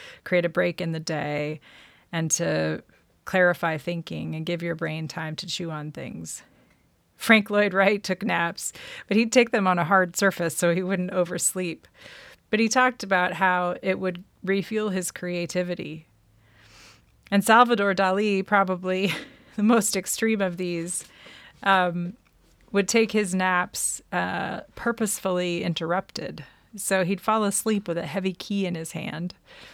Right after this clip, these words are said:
and he'd hold it gently. And as he drifted off into his sort of state of unconsciousness, the key would slowly fall from his relaxing hand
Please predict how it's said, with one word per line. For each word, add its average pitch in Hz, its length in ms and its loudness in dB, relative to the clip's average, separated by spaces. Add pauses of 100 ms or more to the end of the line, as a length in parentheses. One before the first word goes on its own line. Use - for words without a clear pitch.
(680)
and 190 160 2
he'd 190 140 0
hold 214 300 -2
it 180 220 0
gently. 175 720 -4 (500)
And 185 120 0
as 185 120 2
he 202 100 0
drifted 233 500 -2
off 190 380 6
into 180 320 -8
his 185 260 -4
sort 175 200 -2
of 170 120 -4
state 180 460 -2
of 165 260 -4
unconsciousness, 165 1120 -6 (540)
the 185 80 0
key 208 480 -2
would 170 260 -4
slowly 180 560 0
fall 165 600 2
from 170 640 -4
his 165 680 -6
relaxing 170 680 0
hand 170 600 -6